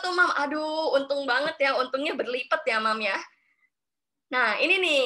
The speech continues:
kita kasih linknya nih. Kalau Mam deposit tiga ratus ribu.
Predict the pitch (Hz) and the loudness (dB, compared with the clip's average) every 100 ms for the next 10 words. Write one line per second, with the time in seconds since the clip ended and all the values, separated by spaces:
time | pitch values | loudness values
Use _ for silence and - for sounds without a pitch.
0 | 226 254 254 269 370 320 262 254 254 269 | 0 -2 -2 0 0 2 4 4 2 0
1 | 247 220 190 185 226 233 247 302 269 254 | -2 -2 -8 -4 -2 -2 -2 0 2 2
2 | 226 - 240 247 214 214 214 220 226 214 | 0 -4 -6 -6 -6 -6 -6 -10 -14 -12
3 | 202 | -12